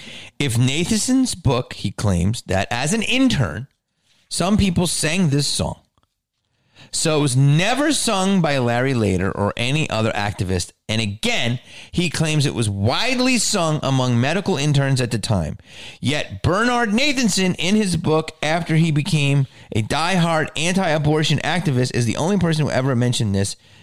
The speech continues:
in its existence." I don't fucking know that. I have to see what it said in the movie. But just because he did it in that moment, you think that him and Larry never,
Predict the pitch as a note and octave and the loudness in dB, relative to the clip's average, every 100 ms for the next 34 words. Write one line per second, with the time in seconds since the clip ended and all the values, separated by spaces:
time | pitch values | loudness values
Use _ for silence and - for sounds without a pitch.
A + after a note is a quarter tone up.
0 | - - A2 F#2+ F2 F2 E2+ - - - | -12 -2 0 0 -4 -6 -6 -8 -12 -16
1 | - - _ - G#3 A3 - - - - | -20 -20 _ -4 -2 -2 -4 -8 -8 -12
2 | D2+ D#2 G#2 - _ _ _ _ _ _ | -12 -8 -8 -8 _ _ _ _ _ _
3 | _ _ _ _ _ _ _ _ _ - | _ _ _ _ _ _ _ _ _ -8
4 | E3+ G#3+ G3 F3 - D#3+ D#3 A#2+ - C#3+ | -2 0 0 -2 0 0 0 0 -2 -2
5 | B2+ G#2+ A#2 F3+ G2+ - - - _ _ | 0 0 0 0 -2 -8 -16 -20 _ _
6 | _ _ _ - D3 C#3 - _ - F3 | _ _ _ -6 -2 -2 -4 _ -4 -4
7 | E3+ F#3 F3+ D3 D#3+ C3+ D#3+ E3 G#2+ C#3 | -2 -2 -2 0 -2 0 0 0 0 0
8 | C3+ F2+ C#3 C#3+ A2 E2 A2+ B2 C#3 B2 | 0 0 0 0 0 -2 -4 -4 -4 -4
9 | A#2+ - B2 C3 A2+ G#2+ A2+ G#2 G2 G#2 | -4 -2 -2 0 0 0 0 -2 -2 -2
10 | A2+ | -2